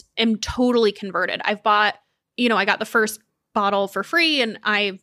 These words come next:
probably bought it five more <laughs> times since then. So Prose makes every customer a specialized blend of ingredients that's formulated for your specific hair care needs. So you go on their site and you take an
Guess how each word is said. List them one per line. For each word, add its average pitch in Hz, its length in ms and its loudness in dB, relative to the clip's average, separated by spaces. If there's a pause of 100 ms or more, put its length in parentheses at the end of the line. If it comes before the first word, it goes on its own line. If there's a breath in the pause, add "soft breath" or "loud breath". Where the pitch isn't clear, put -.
probably 202 380 0
bought 180 220 0
it 180 160 -2 (220)
five 190 360 0
more 269 180 0
<laughs> - 0 -
times 277 460 4
since - 240 -6
then. 190 320 -4 (240)
So 254 380 2
Prose 285 400 -2
makes 494 200 -2 (120)
every 233 320 0
customer - 460 -2
a - 100 -6
specialized 262 560 0
blend 208 180 4
of 202 60 2
ingredients 202 520 0
that's 190 140 -6
formulated 202 560 0
for 202 160 -2
your 220 480 2
specific 226 500 -2
hair - 200 -2
care - 200 -6
needs. - 440 -14 (440 soft breath)
So 240 500 2 (200)
you 247 160 2
go 240 340 4 (120)
on 330 100 2
their 349 120 2
site 214 200 2
and 202 80 -4
you 220 80 0
take 214 160 -4
an 220 80 -2